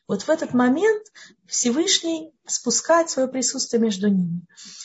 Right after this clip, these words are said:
С момента, когда произошел грех первого человека, сначала, э, присутствие Всевышнего наполняло весь мир. С момента, когда, э, произошел грех первого человека,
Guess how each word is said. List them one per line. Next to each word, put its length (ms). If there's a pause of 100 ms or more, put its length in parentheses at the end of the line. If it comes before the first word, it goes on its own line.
(100)
С 140
момента, 420
когда 540
произошел 500
грех 280
первого 300
человека, 640
сначала, 520 (360)
э, 240
присутствие 440
Всевышнего 380
наполняло 480
весь 260
мир. 220 (480)
С 120
момента, 340
когда, 640
э, 140
произошел 440
грех 420
первого 280
человека, 760